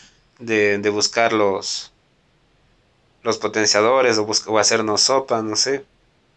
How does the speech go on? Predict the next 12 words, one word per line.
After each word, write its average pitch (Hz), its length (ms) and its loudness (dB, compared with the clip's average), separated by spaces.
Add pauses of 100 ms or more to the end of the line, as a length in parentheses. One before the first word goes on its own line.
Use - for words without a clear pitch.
(920)
Pero 110 200 0
es 117 80 0
sumamente 135 500 2
lento. 117 320 2
Bueno, 113 180 -2
vamos 127 220 0
a 117 60 2
seguir 123 280 0
cazando 113 400 -2
por 107 100 -4
allá, 127 280 -2
vamos. 117 480 -6